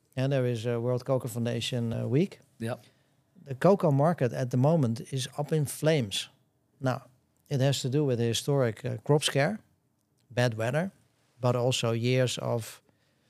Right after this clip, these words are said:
Speaker 1: say, aging trees, aging farmers, and all these things. But an important thing in my mind is, and, and, uh, that is, uh, the, the elephant in the room, is lack of understanding of how the futures market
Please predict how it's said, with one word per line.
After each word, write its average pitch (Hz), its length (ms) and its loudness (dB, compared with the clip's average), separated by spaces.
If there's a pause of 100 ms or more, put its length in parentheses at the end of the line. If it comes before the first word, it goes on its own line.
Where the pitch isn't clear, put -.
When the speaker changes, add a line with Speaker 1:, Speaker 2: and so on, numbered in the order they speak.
(360)
Speaker 1:
say, 113 220 -8
aging 120 420 0
trees, 120 540 0
aging 120 320 0
farmers, 127 380 4
and 120 100 2
all 170 100 4
these 127 260 0
things. - 300 -20 (340)
But 117 120 -6
an 127 140 -10
important 175 520 -2
thing 147 200 -2
in 131 60 0
my 135 200 2
mind 117 300 -2
is, 117 300 -4
and, 127 200 -2
and, 123 180 0
uh, 110 120 -4
that 113 140 -2
is, 110 120 -6
uh, 120 100 -6
the, 113 460 -8
the 113 100 -14
elephant 123 360 -2
in 110 80 0
the 107 100 0
room, 139 320 2 (960)
is 107 120 -16
lack 151 240 2
of 160 120 -4
understanding 131 800 -2 (1120)
of 113 120 -6
how 135 160 2
the 131 80 4
futures 151 380 -2
market 110 520 0